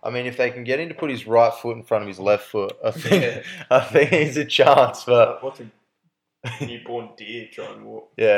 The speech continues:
Speaker 1: um, baby giraffe on skates.
Speaker 2: Yeah.
Speaker 1: But, um, he's, he's someone that you, you just like watching too, 'cause he, he doesn't know what he's gonna do, so
Speaker 2: Yeah.
Speaker 1: you don't. <laughs> Um,
Speaker 2: Like watching Sean Tate bowl.
Speaker 1: <laughs> Yeah.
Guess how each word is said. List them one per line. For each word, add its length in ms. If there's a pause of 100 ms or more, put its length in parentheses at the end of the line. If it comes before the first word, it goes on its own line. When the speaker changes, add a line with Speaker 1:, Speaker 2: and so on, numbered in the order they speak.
Speaker 1:
um, 360 (200)
baby 240
giraffe 460
on 100
skates. 580
Speaker 2:
Yeah. 260 (680)
Speaker 1:
But, 80
um, 400 (300)
he's, 420
he's 220
someone 380
that 220
you, 180 (280)
you 140
just 180
like 300
watching 580 (280)
too, 340
'cause 140
he, 320 (120)
he 200
doesn't 280
know 140
what 160
he's 120
gonna 180
do, 240
so 140
Speaker 2:
Yeah. 120
Speaker 1:
you 160
don't. 800
<laughs> 60 (400)
Um, 380
Speaker 2:
Like 140
watching 240
Sean 320
Tate 420
bowl. 380
Speaker 1:
<laughs> 20
Yeah. 760